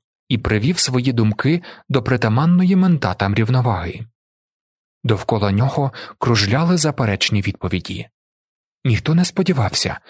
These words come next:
що він бігцем мчатиме за Холою, занедбавши інші обов'язки. Ні, це не так. Чому він ментат дзен-суніт? Філософія, слова, споглядання,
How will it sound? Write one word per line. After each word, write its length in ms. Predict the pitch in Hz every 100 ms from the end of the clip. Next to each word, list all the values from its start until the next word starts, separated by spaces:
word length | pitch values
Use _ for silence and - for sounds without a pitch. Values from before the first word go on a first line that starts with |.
| -
що 240 | - - 120
він 220 | 117 104
бігцем 580 | 98 - - 160 175 180
мчатиме 480 | 175 98 104 101
за 140 | 101 120
Холою, 600 | - - 98 87 85 80 _ _ _ -
занедбавши 720 | 131 113 101 101 131 - -
інші 420 | 175 117 95 - 101
обов'язки. 760 | 98 101 87 87 - - - _ _ _ _ _ _ -
Ні, 380 | 123 90 87 - - - -
це 180 | - 117
не 100 | 120
так. 400 | 107 78 - - _ _ _ _ _ _ _ _
Чому 400 | - 107 104 175
він 180 | 147 113
ментат 540 | 107 104 - 143 175
дзен-суніт? 920 | 143 117 104 95 - 147 147 101 - - _ _ _ _ _ _ _ _ -
Філософія, 800 | 101 90 - 139 143 113 104 87 - - - -
слова, 600 | - 110 95 95 107 - _ _ _ _ -
споглядання, 920 | - 202 143 117 95 131 117 104 98